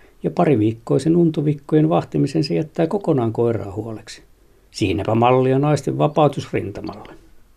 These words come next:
Mikäli pesäpaikalla on ylimääräisiä koiraita,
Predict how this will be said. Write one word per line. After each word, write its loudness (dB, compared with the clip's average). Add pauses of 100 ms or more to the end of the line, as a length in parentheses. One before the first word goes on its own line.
(640)
Mikäli 2
pesäpaikalla -2
on -2
ylimääräisiä -2
koiraita, 0